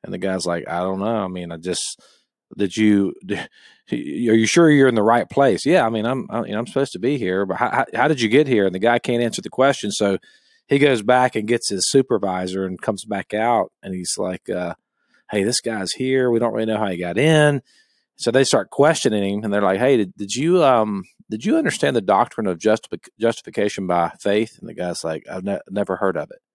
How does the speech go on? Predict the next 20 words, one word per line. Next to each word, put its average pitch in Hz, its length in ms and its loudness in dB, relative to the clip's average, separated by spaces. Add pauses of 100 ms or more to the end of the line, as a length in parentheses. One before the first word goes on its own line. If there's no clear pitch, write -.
(760)
He - 100 -14
said, - 300 -8
"Hmm. 104 240 -6 (480)
Did, 101 140 0
ha-, - 180 -2
well, 123 160 4
do 110 260 -4
you 135 140 4
know 156 120 6
anything 165 300 4
about 131 240 2
the 95 80 -2
doctrine 117 400 0
of 87 100 -4
Scripture?" - 540 -4
He 90 80 -4
said, 95 260 -2
"I, 95 240 -6
I've 95 100 -6
never, 104 420 2